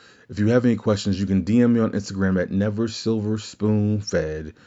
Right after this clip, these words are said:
or email me at remoent at gmail dot com. I do read your emails. I do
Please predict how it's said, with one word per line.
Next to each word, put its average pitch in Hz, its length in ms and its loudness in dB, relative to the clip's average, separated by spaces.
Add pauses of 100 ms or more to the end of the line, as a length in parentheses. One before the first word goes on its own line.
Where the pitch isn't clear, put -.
(300)
or - 160 4
email 98 320 4
me 95 140 4
at 95 140 2
remoent 104 840 0
at 90 60 0
gmail 92 300 0
dot 87 200 -2
com. 92 220 -6
I 87 80 -4
do 101 280 2
read 101 220 2
your - 100 -4
emails. 92 340 0
I 87 60 -2
do 98 380 0